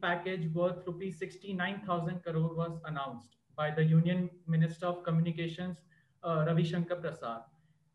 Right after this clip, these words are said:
The package included, among others, reducing wage bills, debt restructuring by raising bonds, monetization of companies' assets,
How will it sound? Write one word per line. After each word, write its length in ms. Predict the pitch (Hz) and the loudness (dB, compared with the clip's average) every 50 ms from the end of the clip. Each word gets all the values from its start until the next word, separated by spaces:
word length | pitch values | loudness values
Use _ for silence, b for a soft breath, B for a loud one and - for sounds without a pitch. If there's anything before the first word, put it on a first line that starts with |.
| _ _ _ _ | _ _ _ _
The 80 | 208 | -4
package 500 | 202 - 220 208 220 214 269 269 262 220 | 0 2 4 4 4 4 4 2 2 2
included, 680 | 226 214 208 208 208 208 208 202 208 208 214 214 208 - | 0 0 0 -2 0 0 2 4 6 6 6 4 2 0
among 260 | 196 185 190 190 185 | 0 0 0 2 2
others, 420 | 180 175 160 180 190 196 196 185 - - - - 170 | 2 2 4 2 2 2 0 -2 -4 -10 -10 -2 0
reducing 560 | 170 165 156 180 180 175 - 196 196 190 165 | 0 2 4 2 2 2 0 0 0 2 2
wage 320 | 165 175 180 175 156 156 | 4 4 4 4 4 4
bills, 240 | 156 180 175 180 180 - - - - - 160 156 | 2 2 2 2 2 -2 -4 -10 -14 -10 -2 2
debt 300 | 175 175 180 180 - - - _ _ 160 | 2 2 2 0 -4 -12 -18 _ _ -2
restructuring 760 | 175 180 175 175 - 180 175 160 - - 180 170 180 175 170 | 0 0 0 0 -2 -6 -6 -6 -4 -4 -2 0 0 0 0
by 160 | 165 170 175 | 2 2 2
raising 400 | 165 165 165 160 165 180 175 165 | 2 2 2 0 0 0 0 2
bonds, 380 | 156 160 160 165 - 160 - - - - - | 4 2 2 2 2 -2 -4 -6 -8 -4 -2
monetization 840 | 165 175 190 196 208 208 208 196 196 185 185 185 175 180 190 185 | 0 2 2 0 0 0 0 0 2 0 0 -2 -4 -6 -6 -6
of 180 | 180 175 - - | -6 -6 -6 -4
companies' 440 | 170 165 160 160 175 180 180 165 175 | -4 -2 -2 -2 -4 -4 -4 -2 -2
assets, 400 | 170 160 165 175 175 175 - | -2 -2 -2 -4 -4 -4 -6